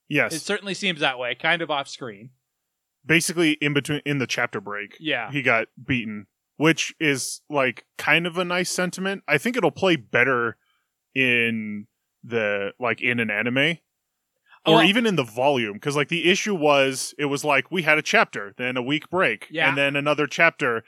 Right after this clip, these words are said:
Speaker 1: and it's like, it feels like I missed something, even though it's clearly, he was like, "Ha, I've actually been hiding my secret powers from you guys all along," and they still beat the shit out of him without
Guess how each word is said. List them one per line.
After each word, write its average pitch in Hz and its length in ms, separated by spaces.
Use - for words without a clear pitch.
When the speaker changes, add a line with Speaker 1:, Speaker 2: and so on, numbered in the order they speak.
Speaker 1:
and 143 100
it's 147 160
like, 147 220
it 139 120
feels 190 320
like 165 140
I 135 80
missed 127 560
something, 113 420
even 131 280
though 123 180
it's 117 120
clearly, 123 540
he 147 100
was 143 160
like, 131 160
"Ha, 131 420
I've 135 200
actually 135 260
been 127 160
hiding 127 280
my 120 120
secret 127 280
powers 123 320
from 127 160
you 120 100
guys 113 240
all 117 180
along," 117 420
and 113 140
they 110 80
still 117 340
beat 117 240
the 117 100
shit 120 220
out 120 140
of 120 120
him 135 140
without 120 320